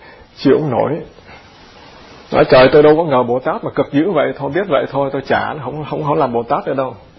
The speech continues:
Cho nên Bồ Tát á, đi tới đâu là làm lợi ích cho chúng sinh tới đó. Cho nên nhân quả nó làm gì? Thì chúng sinh thấy Bồ Tát ở đâu là chúng sinh rất, rất hoan hỷ, sinh tâm hoan hỷ.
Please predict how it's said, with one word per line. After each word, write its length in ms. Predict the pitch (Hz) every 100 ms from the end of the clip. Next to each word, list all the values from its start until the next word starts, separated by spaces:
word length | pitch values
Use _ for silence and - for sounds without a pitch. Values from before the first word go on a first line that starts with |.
| - - - - - - - - -
Cho 120 | - 147
nên 100 | 147
Bồ 160 | 120 120
Tát 240 | 143 185
á, 200 | 185 156 - - _ _
đi 160 | 151 156
tới 160 | 156 180
đâu 360 | 151 147 135 -
là 120 | 123
làm 240 | 117 117 110
lợi 140 | 120
ích 140 | 151 180 -
cho 80 |
chúng 180 | 127 143
sinh 220 | - 135
tới 120 | 131 127
đó. 300 | 123 147 185 - - - - - - - - -
Cho 140 | - 165
nên 340 | 165 165 120 - -
nhân 240 | 135 147 156
quả 180 | 127 107
nó 60 | 147
làm 200 | 131 143
gì? 240 | 131 127 135 - _ _ _ - - - - - - -
Thì 100 | 127 -
chúng 200 | 165 190
sinh 240 | - 147 131
thấy 220 | 165 240
Bồ 220 | 135 113
Tát 200 | 151 196
ở 80 | 143
đâu 220 | 135 135
là 100 | 117 -
chúng 120 | 143
sinh 180 | - 123
rất, 180 | 202 247 - - - - -
rất 200 | 123 233 -
hoan 160 | 139 123
hỷ, 320 | 104 101 107
sinh 260 | - 139 131
tâm 200 | 135 123
hoan 200 | 123 120
hỷ. 240 | 104 107